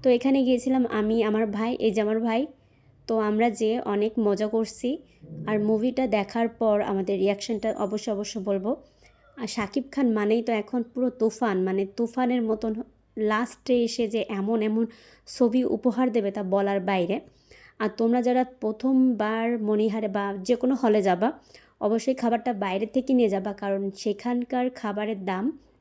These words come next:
দ্বিগুণ হয়ে যায়। তো এখানে আমরা একটা কফি খাইছিলাম। ভেতরে যেসব চিপস, ড্রিঙ্ক, মানে, যেসব কিছু আছে, সব কিছুর দাম কিন্তু বাড়বে।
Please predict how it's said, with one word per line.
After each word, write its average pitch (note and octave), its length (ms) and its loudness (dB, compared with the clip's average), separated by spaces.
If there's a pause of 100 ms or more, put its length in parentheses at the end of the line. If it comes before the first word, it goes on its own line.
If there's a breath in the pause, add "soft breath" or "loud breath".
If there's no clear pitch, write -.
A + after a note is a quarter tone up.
দ্বিগুণ A3 300 2
হয়ে A3+ 180 6
যায়। G#3+ 200 0 (380 loud breath)
তো A3+ 80 -2
এখানে A#3+ 280 0
আমরা A#3 200 2
একটা A3+ 220 -2
কফি G#3 280 -2
খাইছিলাম। G3+ 600 -2 (1000)
ভেতরে A#3+ 420 2
যেসব A#3+ 320 -2 (140)
চিপস, A#3 360 -6
ড্রিঙ্ক, A3 500 0
মানে, G#3 380 0 (320 loud breath)
যেসব G#3+ 300 0 (100)
কিছু G#3+ 240 -8
আছে, G#3 360 -4 (260 loud breath)
সব - 140 -4
কিছুর C4+ 280 -6
দাম A#3 200 0
কিন্তু B3 260 0
বাড়বে। G3 480 0